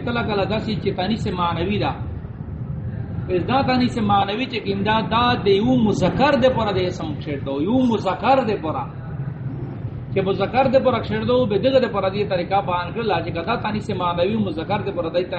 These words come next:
اس نوم ږدوې، نو به په دغه وخت کې د زیادت علی ثلاثه وي. که چېرته زیادت علی ثلاثه وو، او مذکر د پره د نوم ږدله ده، به دا غیر منصرف ده. ځکه چې د څلورم حرف چې کوم ده که نه، دا به قایم مقام دی، هغې ته شي، په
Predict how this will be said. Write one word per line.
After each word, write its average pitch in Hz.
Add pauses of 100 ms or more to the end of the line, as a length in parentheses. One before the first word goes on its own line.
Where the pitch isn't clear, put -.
اس 170
نوم 208
ږدوې، 165 (580)
نو 175
به 170
په 170
دغه 247
وخت 220
کې 202
د 185
زیادت 190
علی 156
ثلاثه 147 (140)
وي. 135 (1120)
که 175
چېرته 254
زیادت 220
علی 208
ثلاثه 202
وو، 214 (840)
او 180
مذکر 202
د 226
پره 208
د 190
نوم 214
ږدله 175
ده، 139 (420)
به 185
دا 220
غیر 202
منصرف 160
ده. 170
ځکه 226
چې 208
د 202
څلورم 190
حرف 202
چې 196
کوم 180
ده 190
که 214
نه، 175
دا 190
به 190
قایم 165
مقام 190
دی، 151 (100)
هغې 135
ته 165
شي، 135
په 180